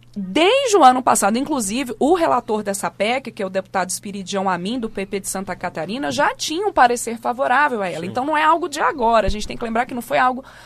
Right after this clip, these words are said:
Speaker 1: apresentado de última hora por conta dessa nova crise política. Não, já vem lá desde a época da discussão do impeachment da presidente Dilma Rousseff, naquele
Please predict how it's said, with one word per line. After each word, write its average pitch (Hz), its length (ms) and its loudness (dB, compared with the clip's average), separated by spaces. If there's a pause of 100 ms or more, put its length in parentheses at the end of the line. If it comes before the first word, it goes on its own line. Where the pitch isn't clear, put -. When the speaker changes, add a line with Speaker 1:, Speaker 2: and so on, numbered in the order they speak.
Speaker 1:
apresentado 233 640 2
de 208 100 -10
última 233 280 -6
hora 226 160 0
por 240 180 -14
conta 254 320 -8
dessa 208 240 -4
nova 214 240 -4
crise 240 300 -8
política. 226 400 -6
Não, 220 160 -2
já 226 120 0
vem 254 140 -4
lá 269 140 2
desde 294 400 0
a - 20 6
época 294 220 -2
da 311 80 0
discussão - 500 -4 (580)
do 269 220 6
impeachment 403 420 2
da 226 120 -2
presidente 202 420 -6
Dilma 180 220 -8
Rousseff, 180 320 -10
naquele 226 340 -10